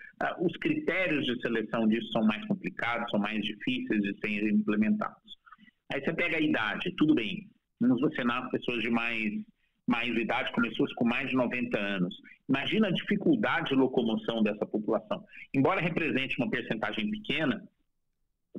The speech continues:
tem locais que eu visitei que, é, não tinha como o carro chegar no local da vacina, a pessoa tinha que ir andando.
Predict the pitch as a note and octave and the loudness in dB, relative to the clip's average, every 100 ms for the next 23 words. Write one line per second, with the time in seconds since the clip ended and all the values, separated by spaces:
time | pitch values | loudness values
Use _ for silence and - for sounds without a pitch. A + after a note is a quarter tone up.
0 | - E3 F3+ E3 - B2 A2+ - A2 G#2 | -2 2 4 4 0 -2 -4 -2 -2 0
1 | G2+ G#2 C#3 D#3 A2 G#2 - - _ - | -2 -2 -2 0 -2 -4 -10 -16 _ -6
2 | C#3+ C#3+ C#3 C3 B2 - C#3 A#2+ A#2 - | -2 0 2 0 -2 -4 -2 -2 -2 0
3 | C3 C3+ D#3 D#3 E3 D#3+ D#3+ D#3 D#3 D3+ | 4 6 4 2 -2 0 2 4 4 4
4 | D#3+ - E3 D#3+ D3+ D3+ D3 B2 B2+ C3+ | 2 0 0 2 2 0 -2 0 0 4
5 | B2+ A#2 A#2+ A#2+ G#2+ - G#2+ F#2+ F#2+ - | 2 2 0 0 -2 -4 -6 -6 -4 -2
6 | C3 C3 D3 - D#3 D3 A#2 G#2+ F#2 | -2 -2 -4 -2 0 2 2 4 2